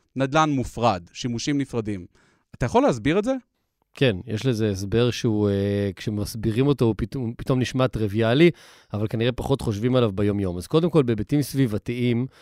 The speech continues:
Speaker 2: אה, התפיסה היום אומרת שתבנה איפה שבונים ותניח לטבע איפה שטבע. אה, ואנחנו, אה, אם מסתכלים על המרכזים שלנו, באמת כמעט תמיד יושבים במרכזי ערים, באזורים, אה,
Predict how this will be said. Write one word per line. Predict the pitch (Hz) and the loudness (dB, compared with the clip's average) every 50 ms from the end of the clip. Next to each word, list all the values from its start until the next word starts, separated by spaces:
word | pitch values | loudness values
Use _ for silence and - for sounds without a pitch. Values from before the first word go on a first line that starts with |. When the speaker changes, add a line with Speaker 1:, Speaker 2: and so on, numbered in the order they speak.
| - - - _ _ _ - | -20 -20 -20 _ _ _ -4
Speaker 2:
אה, | 107 104 104 104 107 107 | -2 0 2 2 2 0
התפיסה | 101 - - - 101 - - 151 | 0 -2 -6 -8 -4 0 2 4
היום | 151 156 147 | 6 6 6
אומרת | 135 131 131 139 143 147 127 | 4 4 2 2 2 0 0
שתבנה | - - 123 113 110 110 110 107 107 104 107 107 104 104 104 104 104 107 - - - 123 107 110 135 156 | -2 -2 -2 0 0 0 2 0 0 0 0 0 0 0 0 -2 -4 -6 -8 -6 -4 -2 0 2 4 4
איפה | 160 151 - 160 | 4 4 4 2
שבונים | - - 127 107 113 113 120 139 160 175 180 165 | 0 0 2 4 4 4 6 6 6 6 6 6
ותניח | 131 123 110 - 113 123 139 131 - 139 | 4 0 -2 0 0 2 2 2 2 0
לטבע | 120 - 135 123 117 117 | 0 2 2 2 4 4
איפה | 117 110 104 120 | 2 2 0 -2
שטבע. | 107 - 110 - - 107 104 92 90 87 82 _ - - - - _ _ _ _ _ - | -4 -6 -4 -2 0 0 0 0 -2 -4 -8 _ -16 -20 -20 -20 _ _ _ _ _ -2
אה, | 101 101 104 104 104 104 107 107 107 107 104 | -2 0 2 2 2 2 2 2 2 2 2
ואנחנו, | 92 110 107 110 127 135 127 - 151 156 147 135 127 | 0 0 0 2 2 2 2 2 2 4 4 6 6
אה, | 123 117 113 113 110 110 110 107 | 4 4 4 4 4 2 2 0
אם | 101 | -2
מסתכלים | 101 98 - 113 101 120 131 | -4 -6 -6 -4 -2 0 0
על | 135 | 2
המרכזים | 127 117 113 101 - 117 98 123 135 | 2 0 0 -2 -2 -4 -4 -4 -4
שלנו, | 123 - 139 120 113 101 | -4 -2 -2 -2 -2 -2
באמת | 98 101 104 117 127 - _ _ _ | -2 -2 0 0 -2 -2 _ _ _
כמעט | - - 117 120 139 131 113 | -16 -10 -6 -4 -4 -2 0
תמיד | 139 127 127 127 | 0 0 0 0
יושבים | 120 107 104 120 123 127 | -2 -2 -2 0 2 2
במרכזי | 123 117 110 110 104 90 - 113 101 90 101 117 120 120 117 113 | 2 2 2 0 -2 -2 -4 -6 -4 -2 -2 0 0 2 2 2
ערים, | 107 101 98 120 135 139 135 131 117 | 0 0 0 0 2 2 2 0 0
באזורים, | 101 104 101 101 101 98 98 98 98 101 101 104 - - 98 92 87 107 104 95 113 117 117 123 123 | -2 -2 0 0 0 -2 -2 -2 -2 -2 -4 -4 -6 -6 -8 -8 -6 -6 -6 -4 -2 -2 -2 0 -2
אה, | 117 110 110 107 | -2 0 -2 -2